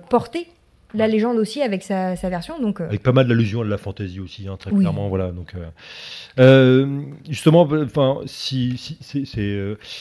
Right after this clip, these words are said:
Speaker 2: si, euh, on va passer très rapidement, pareil, je vais
Speaker 1: Ouais.
Speaker 2: devoir résumer, euh, cinq minutes, euh, un, un, un sujet assez vaste. Parce que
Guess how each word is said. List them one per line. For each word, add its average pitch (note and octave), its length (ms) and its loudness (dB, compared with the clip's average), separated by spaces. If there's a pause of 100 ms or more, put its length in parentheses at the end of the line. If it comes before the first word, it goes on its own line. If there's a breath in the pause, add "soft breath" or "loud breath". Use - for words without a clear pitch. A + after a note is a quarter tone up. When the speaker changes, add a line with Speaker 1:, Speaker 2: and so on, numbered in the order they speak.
(120 loud breath)
Speaker 2:
si, - 420 0
euh, A#2 720 4
on A#2 60 -10
va A#2 100 4
passer D#3 380 2
très - 180 -6
rapidement, C#3+ 460 0
pareil, B2 240 -2
je G2+ 60 -6
vais - 20 -6
Speaker 1:
Ouais. F2+ 60 -6
Speaker 2:
devoir F#2+ 200 0
résumer, A#2 480 0
euh, G2 440 -2 (600)
cinq - 200 -4
minutes, A#2 300 -2
euh, G2 180 -2
un, F#2+ 40 -4
un, A2 640 -8
un - 40 -8
sujet A2 380 -2
assez A#2+ 300 -2
vaste. C#3+ 340 -2 (580 loud breath)
Parce D3+ 220 4
que D#3+ 400 0